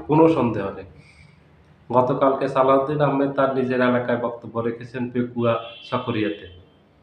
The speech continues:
অনেক কিছু করে ফেলবেন ক্ষমতায় গেলে, এগুলি কিন্তু গত ষোলো মাসে বলেননি, কারণ ষোলো মাসে ওনারা ভেবেছেন যে ওনারা ক্ষমতায় চলে গেছেন, ওনারা এখন ক্ষমতায় আছেন,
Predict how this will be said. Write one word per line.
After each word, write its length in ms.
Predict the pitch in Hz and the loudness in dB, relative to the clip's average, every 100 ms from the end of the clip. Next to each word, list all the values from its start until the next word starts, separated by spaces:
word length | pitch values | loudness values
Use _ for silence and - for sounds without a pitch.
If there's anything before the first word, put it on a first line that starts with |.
| _ _ _ _ - | _ _ _ _ 2
অনেক 280 | 135 165 165 - | 6 8 6 4
কিছু 160 | 139 143 | -2 0
করে 140 | 131 120 | 0 0
ফেলবেন 280 | 123 120 123 | 0 2 0
ক্ষমতায় 420 | 123 113 113 104 98 | 0 -2 0 -2 -2
গেলে, 180 | 98 - - _ _ _ - | -10 -12 -20 _ _ _ -2
এগুলি 260 | 123 131 143 | 0 0 -2
কিন্তু 140 | 147 147 | -2 2
গত 120 | 139 139 - | 2 2 -2
ষোলো 180 | 131 135 | 2 4
মাসে 180 | 139 - | 2 0
বলেননি, 420 | 117 101 98 92 - - | -2 -2 -4 -8 -10 0
কারণ 200 | 107 180 - - - _ _ _ - | 0 0 -4 -12 -20 _ _ _ 0
ষোলো 160 | 123 | 2
মাসে 260 | 135 139 147 147 | 4 4 4 2
ওনারা 200 | 139 139 | 4 4
ভেবেছেন 420 | 139 131 135 - 143 | 4 2 0 -2 0
যে 80 | 139 | 2
ওনারা 260 | 131 131 127 | 4 6 4
ক্ষমতায় 340 | 127 120 131 123 | 2 2 0 2
চলে 160 | 147 123 98 | 4 4 0
গেছেন, 280 | - 95 - - - - - - | -4 -10 -12 -18 -20 -20 -20 -2
ওনারা 260 | 117 131 147 135 | 4 8 8 6
এখন 180 | 160 156 | 2 0
ক্ষমতায় 460 | - 139 139 156 196 - - - - 120 | 0 0 4 4 4 -2 -12 -10 -4 -4
আছেন, 280 | - 165 | -2 -2